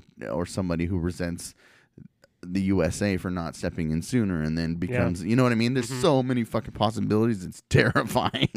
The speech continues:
Speaker 2: Yeah, <laughs> it truly is.
Speaker 1: So, yeah, I don't know. Probably not, though.
Speaker 2: Okay.
Speaker 1: Yeah.
Speaker 2: So that's my, in, in my answer is about the same. I don't think I would wanna change anything.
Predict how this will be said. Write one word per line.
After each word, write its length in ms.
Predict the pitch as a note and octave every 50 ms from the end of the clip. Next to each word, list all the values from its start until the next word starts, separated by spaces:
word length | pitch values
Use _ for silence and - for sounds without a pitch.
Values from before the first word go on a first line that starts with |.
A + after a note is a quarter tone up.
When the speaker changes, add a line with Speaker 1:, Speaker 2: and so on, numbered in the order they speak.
| - -
Speaker 2:
Yeah, 240 | B2+ A#2 A#2+ A#2+ - - -
<laughs> 140 | - - -
it 80 | D3 A#2+ A#2 - - - -
truly 300 | - C3+ A#2 A2+ A2 A2
is. 260 | A2 A2 A2 - - _
Speaker 1:
So, 260 | - - D3 C#3 C#3 C3+ - - - - - -
yeah, 160 | - E3+ F#3+ G3
I 60 | G#3
don't 120 | G3+ D3
know. 160 | G#2+ G#2 G#2+ - -
Probably 240 | - D3+ D3 C3
not, 200 | A2 G2 D#2+ -
though. 160 | - F2+ F2 - - _ _ _ -
Speaker 2:
Okay. 220 | C3+ B2+ - - A2+ G#2+ - _ -
Speaker 1:
Yeah. 300 | E2+ E2+ E2+ E2 E2+ F2 E2+ - - - _ _ _ - - -
Speaker 2:
So 140 | - -
that's 200 | E3 F#3 G3+ -
my, 120 | F#3+ F3+ D#3+ - _ _ _ _ _ _ _ _ _ _ _ _ _ -
in, 340 | D3+ C3+ B2+ B2+ C3 C3+ - D3+
in 180 | C3+ B2+ B2
my 120 | B2 A#2+ A#2
answer 300 | A2+ A2+ A2 - A2+ G#2+
is 160 | G#2 - - _
about 180 | - - G2 -
the 100 | - G#2
same. 260 | - - G#2+ G2+ G2+ - _ _
I 100 | - A2+
don't 160 | G#2 G#2+ G#2 -
think 180 | - G#2 -
I 100 | A2 G2+
would 200 | G2+ G2 G2+ - _ _ _ _ _ _
wanna 180 | C#3+ C#3 C3+ C3
change 280 | - C#3 C#3+ C#3+ C#3
anything. 380 | D3 D3 C#3 C3 - - - -